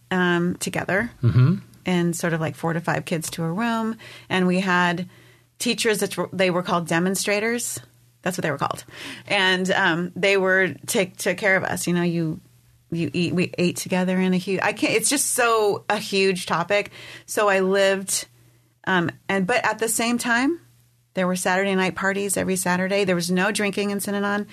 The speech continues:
Speaker 1: no alcohol. There was, the rules were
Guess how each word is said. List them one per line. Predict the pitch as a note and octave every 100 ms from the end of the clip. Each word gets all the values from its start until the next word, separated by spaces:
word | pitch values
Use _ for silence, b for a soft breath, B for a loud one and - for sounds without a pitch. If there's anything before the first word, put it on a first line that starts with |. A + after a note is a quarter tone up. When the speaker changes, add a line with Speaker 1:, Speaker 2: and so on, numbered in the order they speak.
| B B -
Speaker 1:
no | F#3
alcohol. | - F3+ G3 F#3+ F#3 F#3 F#3 B B B -
There | F#3
was, | F#3 E3 - _ _ -
the | F3+
rules | F3+ G#3+ G#3+ G3+ F3+
were | F3 A2 D#3+